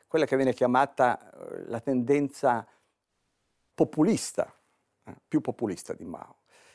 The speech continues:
che non è una tendenza che nega il suo pragmatismo o certi elementi di pragmatismo, eh, la sua capacità anche di realismo politico che si era vista e di concretezza, di saper u-,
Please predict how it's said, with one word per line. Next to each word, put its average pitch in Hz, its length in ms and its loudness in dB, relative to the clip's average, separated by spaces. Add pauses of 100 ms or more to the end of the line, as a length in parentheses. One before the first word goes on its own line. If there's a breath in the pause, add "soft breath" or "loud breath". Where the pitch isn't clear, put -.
(120 soft breath)
che - 120 0
non 180 160 2
è 247 80 6
una 160 160 4
tendenza 127 500 2
che 113 120 -2
nega 120 680 4 (260)
il - 100 -12
suo - 160 -4
pragmatismo 104 1080 -2
o - 60 -10
certi - 280 0
elementi 113 280 0
di 113 60 0
pragmatismo, 110 720 -2
eh, 113 120 0
la 113 160 0
sua 135 180 0
capacità 127 680 0
anche 120 260 -2
di 110 120 -2
realismo 120 500 0
politico 120 580 0
che - 140 -8
si - 120 -4
era 104 140 0
vista 113 500 -2 (280 soft breath)
e - 80 -8
di 104 100 -4
concretezza, 110 800 0
di 101 100 -4
saper 113 340 -2
u-, 110 160 -2